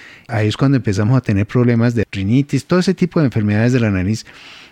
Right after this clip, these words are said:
eh, que son producto precisamente de adelantar alimentos que no están adecuados para el sistema digestivo de los niños,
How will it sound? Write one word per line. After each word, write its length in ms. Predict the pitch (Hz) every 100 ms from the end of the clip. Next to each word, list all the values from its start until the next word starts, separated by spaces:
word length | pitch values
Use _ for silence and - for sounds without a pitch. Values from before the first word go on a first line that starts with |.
| _
eh, 240 | 127 117 117
que 100 | -
son 180 | 117 127
producto 360 | 123 160 143 160
precisamente 680 | 139 90 113 127 117 147 143
de 280 | 117 113 -
adelantar 680 | 107 107 101 98 92 - 131
alimentos 640 | 185 170 117 104 139 143 -
que 140 | - 98
no 120 | 104
están 360 | - 135 135
adecuados 560 | 147 117 - 101 101 120
para 340 | - 92 87 - - -
el 140 | 104
sistema 380 | 95 92 - 113
digestivo 480 | 135 - 90 - 113
de 80 | 127
los 140 | 92
niños, 400 | 98 98 107 120